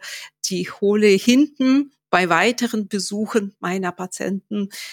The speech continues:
wieder dick ein. Das sehe ich uns schon in der Verantwortung. Und ein Patient,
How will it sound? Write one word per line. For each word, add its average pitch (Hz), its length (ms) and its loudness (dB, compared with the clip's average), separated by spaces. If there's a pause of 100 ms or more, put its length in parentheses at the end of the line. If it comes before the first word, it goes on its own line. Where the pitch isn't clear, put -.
(140)
wieder 196 420 0
dick 214 460 -2
ein. 180 360 0 (400)
Das 180 220 0
sehe 196 220 0
ich 214 160 -6
uns 208 240 -2
schon 214 320 -2
in 202 120 -2
der 185 140 -2
Verantwortung. 170 880 -4 (340)
Und - 320 -10
ein 180 140 -2
Patient, - 640 0